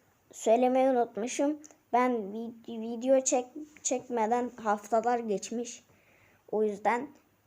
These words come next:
video çekmeye devam ediyoruz. Ya şu bir açılsa var ya. Kurtuluruz, kurtulur. Hadi be kardeşim açıl.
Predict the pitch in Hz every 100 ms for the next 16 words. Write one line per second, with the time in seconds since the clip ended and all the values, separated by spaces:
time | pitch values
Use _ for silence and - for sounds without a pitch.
0 | - 240 220 208 208 202 214 262 294 277
1 | 269 247 233 247 226 226 226 220 220 -
2 | - - - _ _ _ _ _ _ _
3 | _ _ _ _ _ _ - _ _ _
4 | - 185 202 202 - 254 220 - _ -
5 | 262 220 - 220 - 226 233 - 214 160
6 | 247 269 180 120 113 101 - _ _ _
7 | _ _ _ _ _ _ _ _ _ -
8 | 240 240 277 254 262 220 196 - 233 214
9 | 214 220 208 - - _ _ _ _ _
10 | _ _ _ _ _ _ _ _ _ _
11 | _ _ - 196 254 302 302 226 247 320
12 | 320 240 220 - 330